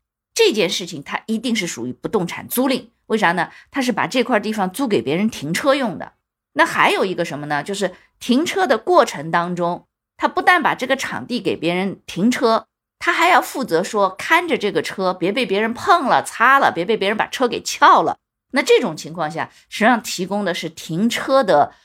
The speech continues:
看管的服务，这种看管的服务它就不属于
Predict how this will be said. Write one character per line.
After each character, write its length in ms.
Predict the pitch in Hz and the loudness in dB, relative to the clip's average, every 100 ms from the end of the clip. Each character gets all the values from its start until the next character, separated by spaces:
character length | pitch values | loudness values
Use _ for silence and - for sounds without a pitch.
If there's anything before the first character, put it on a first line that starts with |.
| _ | _
看 340 | - 381 440 440 | 0 2 2 4
管 220 | 214 - | 2 2
的 80 | - | -8
服 420 | - - 160 240 | -14 -10 -6 -4
务， 200 | 254 - _ _ | -4 -6 _ _
这 140 | 508 | 4
种 160 | 392 233 | 4 2
看 220 | - 453 | 0 0
管 160 | 480 180 | 2 2
的 80 | 143 | 0
服 180 | - 143 | -8 -12
务 40 | |
它 120 | - | -10
就 120 | 147 165 | -8 -6
不 180 | 277 | -2
属 340 | - - 160 127 | -2 -2 -6 -8
于 360 | 143 151 165 | -4 -2 -2